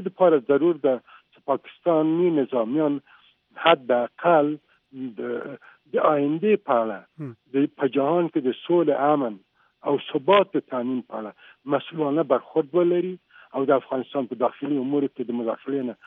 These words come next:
Speaker 1: لاس واخلي. دغه افراطي ډلې چې دوی جوړې کړې دي او په مسلسله توګه دوی د هغه نه په افغانستان کې او هندوستان کې، اه، د بې ثباتۍ دپاره، د نامنه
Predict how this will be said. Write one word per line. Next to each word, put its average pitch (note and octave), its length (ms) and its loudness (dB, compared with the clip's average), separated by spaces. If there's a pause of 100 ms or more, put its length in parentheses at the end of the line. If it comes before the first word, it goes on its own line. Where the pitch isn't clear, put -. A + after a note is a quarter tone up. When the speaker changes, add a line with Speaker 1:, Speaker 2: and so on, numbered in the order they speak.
(220)
Speaker 1:
لاس D3+ 340 4
واخلي. E3+ 400 -2 (340)
دغه D3 300 4
افراطي C3+ 440 -2
ډلې D3+ 340 2
چې - 60 -20
دوی D3 180 0
جوړې C3 280 0 (100)
کړې E3 260 4
دي D#3 120 -2 (380)
او C#3 120 2
په - 120 -8 (100)
مسلسله D3+ 520 0
توګه D3+ 340 0 (120)
دوی D#3 140 4 (420)
د - 40 -2
هغه C3+ 200 2
نه D#3 100 4
په - 140 -2 (100)
افغانستان C#3+ 640 -4
کې - 100 -8
او D#3 120 0 (100)
هندوستان E3 560 -6
کې، D#3+ 200 -4
اه، - 640 -10
د - 40 -2
بې C#3 160 2 (100)
ثباتۍ C3 440 0 (120)
دپاره، D3+ 340 0
د B2+ 200 -2
نامنه A2+ 280 -4